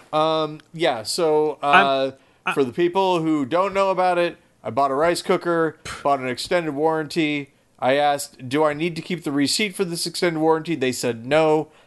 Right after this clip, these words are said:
Speaker 1: I came back in with the rice cooker 'cause it broke after two weeks, and then a different person than the person who had told me not to keep the receipt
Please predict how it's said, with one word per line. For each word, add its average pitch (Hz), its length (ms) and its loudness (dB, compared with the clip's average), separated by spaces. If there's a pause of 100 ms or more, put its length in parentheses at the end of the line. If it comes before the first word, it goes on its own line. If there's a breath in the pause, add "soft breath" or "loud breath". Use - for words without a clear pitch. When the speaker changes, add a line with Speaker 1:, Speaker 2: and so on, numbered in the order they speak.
(100)
Speaker 1:
I 113 80 -6
came 147 260 0
back 131 280 0
in 190 320 0
with 165 160 -2
the 151 60 -4
rice 151 260 2
cooker 165 280 -6
'cause 135 200 -2
it 117 180 -4
broke 147 240 2
after 135 240 -2
two 143 220 -6
weeks, 180 360 0 (360 soft breath)
and 123 420 -6
then 143 320 2
a 127 140 -2
different 180 400 -2
person 190 360 0
than 143 100 -4
the 143 60 -2
person 156 420 -2
who 135 180 0
had 120 340 -2
told 151 260 0
me 135 120 -4
not 131 220 0
to 135 60 -16
keep 135 180 -12
the 131 80 -6
receipt 127 540 -4